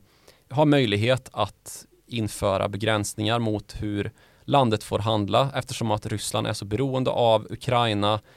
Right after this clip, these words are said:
och även Polen ju för att föra ut sin gas in i E U.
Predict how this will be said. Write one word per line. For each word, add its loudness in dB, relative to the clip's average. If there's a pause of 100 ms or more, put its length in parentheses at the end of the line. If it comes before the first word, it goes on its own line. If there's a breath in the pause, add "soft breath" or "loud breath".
och 2
även 4
Polen 2
ju 0 (300 soft breath)
för 4
att -4
föra 2
ut -4
sin -4
gas 0
in -4
i -10
E -4
U. -2